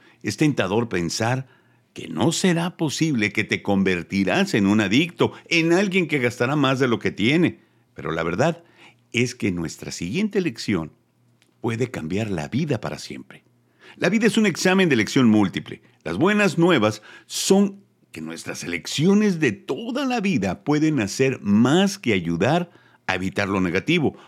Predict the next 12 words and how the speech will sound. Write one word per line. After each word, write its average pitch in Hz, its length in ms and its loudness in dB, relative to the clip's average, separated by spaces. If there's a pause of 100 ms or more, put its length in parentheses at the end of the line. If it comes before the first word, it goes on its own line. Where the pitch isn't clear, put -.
(140)
Pueden 170 340 4
dar 170 200 2
inicio 156 480 2
a - 20 -2
lo 120 180 -4
positivo, 143 840 -2 (120)
ayudarle 151 760 2
a 147 60 -4
conocer 151 420 2
mejor 190 260 2
a 196 60 0
Jesús 196 420 -2